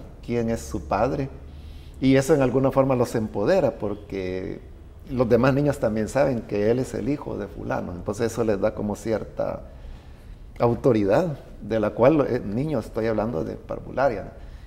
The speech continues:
eh, la saben manejar, ese cartel que tienen. Entonces, esos elementos son los que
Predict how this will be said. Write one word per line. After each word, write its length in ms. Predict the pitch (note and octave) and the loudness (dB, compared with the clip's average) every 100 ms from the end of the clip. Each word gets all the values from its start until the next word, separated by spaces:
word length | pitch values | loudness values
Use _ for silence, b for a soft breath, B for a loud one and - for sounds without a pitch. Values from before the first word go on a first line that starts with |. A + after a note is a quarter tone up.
| b b - - | b b -20 -10
eh, 720 | A#2+ A2 G#2+ G#2 G2 F#2+ G#2+ C#3 | -2 0 2 2 0 -4 -6 -6
la 220 | A#2 A2+ | 2 4
saben 300 | - C3 B2+ | 6 6 4
manejar, 400 | G2+ F#2 B2 G#2+ - b b b b b - - - - - - | 0 -2 -4 -6 -8 b b b b b -16 -14 -14 -14 -14 -4
ese 680 | A#2+ - B2+ G#2+ F#2 E2+ - - - - - - | -2 0 2 2 0 -4 -14 -16 -16 -16 -16 -2
cartel 520 | G2+ - - B2 A2+ | -2 0 4 4 4
que 100 | G2 | -4
tienen. 440 | B2 A#2+ F2 F2 - b b b b b - - - | -4 -4 -4 -8 -12 b b b b b -18 -16 -6
Entonces, 280 | F2 C#3+ C#3+ | 2 4 6
esos 340 | E3 E3 C#3 | 6 4 2
elementos 520 | A#2 A2 C3+ D#3+ B2 | 4 4 2 2 -2
son 260 | - A#2+ A#2 | 0 0 0
los 180 | A#2 - | -2 -6
que 640 | - G#2 F#2+ F2+ F2 | -4 -2 0 -2 -6